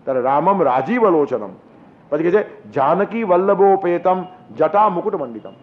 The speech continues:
જાનકી અને વલ્લભથી સહિત સાથે રહેલા, હા, જાનકી અને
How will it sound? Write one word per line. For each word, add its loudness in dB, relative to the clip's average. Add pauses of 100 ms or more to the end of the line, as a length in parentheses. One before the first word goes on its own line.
(600)
જાનકી 0
અને 2
વલ્લભથી 0
સહિત 2
સાથે 2
રહેલા, 2 (440)
હા, -10
જાનકી -2
અને 0